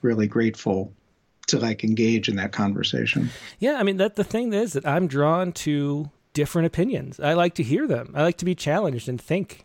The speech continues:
Speaker 2: you know, and I think, uh, I worry about, um, you know, only, you know, talking to people we agree with is, is difficult, uh, for,
Speaker 1: Yeah,
Speaker 2: for
Speaker 1: well,
Speaker 2: as far as your mental development or something like that.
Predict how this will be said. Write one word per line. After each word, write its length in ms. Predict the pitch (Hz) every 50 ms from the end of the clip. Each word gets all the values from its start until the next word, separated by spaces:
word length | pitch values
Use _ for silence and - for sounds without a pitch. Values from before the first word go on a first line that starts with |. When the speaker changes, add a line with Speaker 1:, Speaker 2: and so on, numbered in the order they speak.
| _ _ -
Speaker 2:
you 100 | 143 131
know, 220 | 131 135 139 147
and 140 | 143 139 143
I 80 | 139 127
think, 320 | - 156 156 151 - -
uh, 60 | 147
I 200 | 143 151 143 139
worry 240 | 139 147 156 156 160
about, 320 | 151 143 147 139 135 - - - - - - - - - - - - - - - - _ _ _
um, 540 | - 127 127 127 127 123 127 139 - - - -
you 120 | 175 156
know, 140 | 156 143 143
only, 440 | 143 147 147 143 139 135 131 127 - _ _ _ _ _ _ _ _ -
you 120 | 165 143 127
know, 260 | 123 120 127 131 - - _
talking 320 | - 160 151 - 156 143
to 140 | - - 131
people 320 | - 156 156 - 143 135
we 100 | 131 131
agree 260 | 127 120 127 147 165 160
with 220 | 123 127 123 120
is, 180 | 120 117 127 135
is 200 | 131 127 120 123
difficult, 500 | 120 156 - 143 - 127 120 - - _ _ _ _ _ _ -
uh, 160 | - 143 - -
for, 220 | - - 151 151
Speaker 1:
Yeah, 120 | 156 - 151
Speaker 2:
for 80 | -
Speaker 1:
well, 100 | 131 127
Speaker 2:
as 80 | 120 -
far 200 | - - 180 175
as 100 | 156 139
your 100 | 156 147
mental 300 | 143 147 143 - 151 139
development 500 | 127 123 139 139 135 131 123 123 120 127
or 80 | 127 117
something 220 | - 139 139 135
like 140 | 127 117 -
that. 200 | 127 127 120